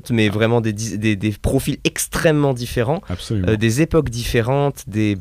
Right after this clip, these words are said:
Speaker 1: objectifs de discours différents. Et, euh, dans l'école du discours, dans l'école du parler, dans l'école parfois un peu de la parlotte, euh, c'est essentiel au final de se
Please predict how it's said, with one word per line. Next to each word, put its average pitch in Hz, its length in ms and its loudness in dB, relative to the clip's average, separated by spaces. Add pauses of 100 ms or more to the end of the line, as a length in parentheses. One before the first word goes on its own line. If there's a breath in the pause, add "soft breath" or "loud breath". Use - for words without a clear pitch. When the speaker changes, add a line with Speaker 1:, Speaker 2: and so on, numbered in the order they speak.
(160)
Speaker 1:
objectifs 160 460 -2
de 123 60 4
discours 120 440 -4
différents. 110 500 -4
Et, 127 260 4
euh, 98 100 2
dans 135 200 2
l'école 127 340 0
du 107 140 -4
discours, 117 440 -4
dans 101 120 -2
l'école 110 400 -2
du 87 180 -10
parler, 104 380 0
dans 110 80 -2
l'école 98 260 -6
parfois 113 440 -2
un 131 60 0
peu 127 140 0
de 120 100 4
la 104 120 2
parlotte, 92 540 -2
euh, 104 180 0
c'est - 360 -4
essentiel 127 480 0
au 113 60 2
final 120 180 -2
de 113 80 -2
se - 180 -2